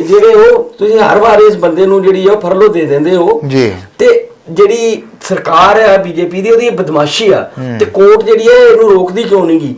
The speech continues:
Speaker 2: ਹੂੰ।
Speaker 1: ਕਿਉਂਕਿ ਉਹ ਆਪਣੀਆਂ ਵੋਟਾਂ ਪੱਕੀਆਂ ਕਰਨ ਲਈ ਇਹ ਕੰਮ ਕਰਦੇ ਆ।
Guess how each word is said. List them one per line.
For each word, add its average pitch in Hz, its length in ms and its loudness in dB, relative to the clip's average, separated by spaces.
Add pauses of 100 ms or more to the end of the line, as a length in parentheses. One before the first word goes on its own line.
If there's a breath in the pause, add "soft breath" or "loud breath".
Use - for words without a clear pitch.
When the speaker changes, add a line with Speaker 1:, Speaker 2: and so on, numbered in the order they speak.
(100)
Speaker 2:
ਹੂੰ। 120 180 -8
Speaker 1:
ਕਿਉਂਕਿ 285 220 2 (340)
ਉਹ 196 120 2
ਆਪਣੀਆਂ 190 280 -2
ਵੋਟਾਂ 196 360 -4 (340)
ਪੱਕੀਆਂ 220 260 0
ਕਰਨ 175 180 -4
ਲਈ 190 100 0
ਇਹ 196 80 2
ਕੰਮ 156 240 -2
ਕਰਦੇ 113 340 -6
ਆ। 90 100 -8